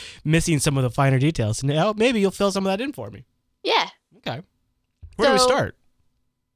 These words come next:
Speaker 2: So this is actually from an interview with, uh, Thomas Mattingly,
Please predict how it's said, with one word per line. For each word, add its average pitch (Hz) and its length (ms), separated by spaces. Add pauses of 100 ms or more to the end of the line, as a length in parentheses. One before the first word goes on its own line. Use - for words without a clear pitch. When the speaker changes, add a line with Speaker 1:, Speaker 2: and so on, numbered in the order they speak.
(360)
Speaker 2:
So 233 180
this 269 220
is 311 100
actually 233 380
from 208 220
an 196 60
interview 190 560 (380)
with, 196 360
uh, 185 220
Thomas 240 380
Mattingly, 180 600